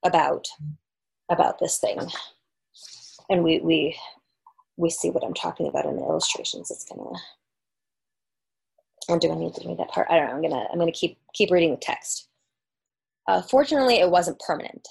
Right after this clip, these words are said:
I was rescued when my parents accidentally walked close enough to the garage to detect screaming.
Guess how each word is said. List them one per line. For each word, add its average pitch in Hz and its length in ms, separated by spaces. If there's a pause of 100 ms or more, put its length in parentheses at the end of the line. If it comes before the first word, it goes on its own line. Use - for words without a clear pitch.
(120)
I 190 40
was 180 160
rescued 254 400
when 220 100
my 185 100
parents 185 360
accidentally 185 460
walked 160 360
close 165 260
enough 156 160
to - 100
the 165 60
garage 156 400
to - 140
detect - 360
screaming. 165 540